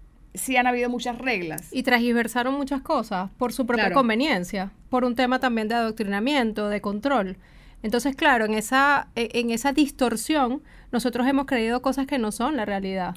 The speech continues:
Speaker 1: Claro, sí.
Speaker 2: Porque la realidad al final es mucho más sencilla.
Speaker 1: Mientras aquí él te dice, "¿Cómo yo te voy a prohibir las cosas? Limitarlo equivaldría a negar la
Speaker 2: limitarse a sí
Speaker 1: realidad
Speaker 2: mismo.
Speaker 1: de quien realmente sois, así como la posibilidad de que crees y experimentes esa verdad.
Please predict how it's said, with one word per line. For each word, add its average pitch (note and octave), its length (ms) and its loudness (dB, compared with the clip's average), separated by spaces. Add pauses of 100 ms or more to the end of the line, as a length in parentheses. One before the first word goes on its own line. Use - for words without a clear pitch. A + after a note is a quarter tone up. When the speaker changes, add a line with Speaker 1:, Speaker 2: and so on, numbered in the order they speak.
Speaker 1:
Claro, F#3+ 280 -6
sí. - 60 -14
Speaker 2:
Porque D4 200 4
la C#4+ 100 6
realidad C#4 260 4
al C#4 100 2
final D#4+ 280 -2
es E4 60 -4
mucho E4 220 -4
más D#4 160 -4
sencilla. D#4 560 -8 (380)
Speaker 1:
Mientras A3+ 360 0
aquí G3+ 140 -2
él A3 120 -2
te B3+ 140 0
dice, A#3 500 -2 (400)
"¿Cómo C4+ 220 2
yo D4 160 0
te D4+ 60 -2
voy D4 120 4
a D4+ 60 2
prohibir A#3+ 340 2
las C#4 160 -2
cosas? G#3 560 -4
Limitarlo B3 880 2
equivaldría A3+ 760 -2
a A3 100 4
negar A3+ 180 2
la B3 100 8
Speaker 2:
limitarse C#4 340 6
a - 20 2
sí B3+ 60 4
Speaker 1:
realidad A#3 300 6
Speaker 2:
mismo. D4+ 100 6
Speaker 1:
de A#3+ 120 -2
quien A3+ 220 -2
realmente A#3 440 0
sois, A3+ 420 -4
así A3+ 220 -4
como C4+ 180 0
la A#3 240 0
posibilidad C#4 680 -2
de G#3 200 -6
que A3 140 -4
crees A#3+ 280 -2
y C4 80 2
experimentes G#3 720 -4
esa A3 220 -4
verdad. F3 300 -4